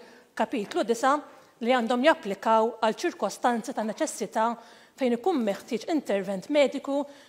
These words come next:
biex tkun protetta l-ħajja u s-saħħa ta' mara tqila li tkun qiegħda tbati minn komplikazzjoni medika." L-emenda tgħidilna li minnu fih wara artikolu mitejn tlieta u erbejn A tal-Kodiċi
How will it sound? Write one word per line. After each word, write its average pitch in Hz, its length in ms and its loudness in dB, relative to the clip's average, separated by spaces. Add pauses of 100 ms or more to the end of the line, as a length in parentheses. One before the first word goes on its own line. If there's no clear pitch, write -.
(120)
biex 277 220 -2
tkun 277 180 0
protetta 247 380 2
l-ħajja 233 480 2 (180)
u 330 80 4
s-saħħa 220 560 0 (400)
ta' 262 100 4
mara 277 220 6
tqila 214 540 0 (260)
li 269 140 -2
tkun 285 180 0
qiegħda 220 460 4
tbati 196 420 2
minn 233 80 -4
komplikazzjoni 208 960 -4
medika." 190 560 -4 (1200)
L-emenda 277 400 6
tgħidilna 320 600 6 (260)
li 247 80 2
minnu 247 240 4
fih 254 240 0
wara 226 320 2
artikolu 220 640 0 (320)
mitejn 226 480 4
tlieta 220 240 -2
u 220 80 2
erbejn 208 320 0
A 269 160 6 (160)
tal-Kodiċi 226 760 0